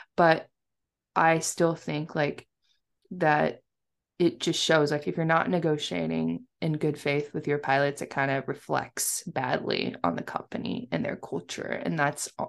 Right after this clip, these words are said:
it's literally every company right now. No one wants to negotiate or give pilots higher pay, yet they wanna boost their schedules. Or fucking United wants to go to space,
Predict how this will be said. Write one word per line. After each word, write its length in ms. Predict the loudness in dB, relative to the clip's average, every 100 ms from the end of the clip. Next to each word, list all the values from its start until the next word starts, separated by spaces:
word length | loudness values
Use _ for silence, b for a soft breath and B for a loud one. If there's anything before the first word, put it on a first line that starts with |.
| -2
it's 300 | 0 0 2
literally 380 | 2 4 2 0 -2
every 160 | -4
company 420 | -2 -2 -2 -2
right 220 | -2 -4 -2
now. 300 | -2 0 -2
No 160 | 0 0
one 160 | 2
wants 240 | 0 0 -2
to 60 |
negotiate 720 | -4 0 0 0 -2 0 -2 B B B
or 120 | 0
give 260 | 2 2 2
pilots 340 | 4 4 4
higher 240 | 2 4 2
pay, 420 | 2 2 2 0
yet 140 | -2
they 120 | -2 -2
wanna 380 | 0 0 -2 B B B B _
boost 320 | 6 6 4 2
their 180 | 2
schedules. 840 | 2 0 2 2 2 2 2 0 -6 B B B
Or 140 | -4 2
fucking 500 | 4 4 4 2 2
United 380 | 2 4 4 4
wants 220 | 2 0
to 80 | 0
go 120 | 0
to 80 | 0
space, 840 | 0 6 8 6 4 0 -4 -6